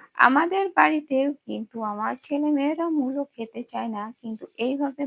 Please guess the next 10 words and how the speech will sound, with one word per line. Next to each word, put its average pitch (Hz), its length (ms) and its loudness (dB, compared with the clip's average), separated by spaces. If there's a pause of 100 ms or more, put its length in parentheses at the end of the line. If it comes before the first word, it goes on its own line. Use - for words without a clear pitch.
ভাজি 196 320 -10
করলে 226 320 -10 (160)
সবাই 196 520 -4 (180)
খেয়ে 190 320 -12
নেয়। 185 220 -14 (1300)
তো 330 100 4
দেখো 302 400 8 (280)
সব 247 300 4
মূলোগুলো 233 600 -2 (140)
আমার 202 500 0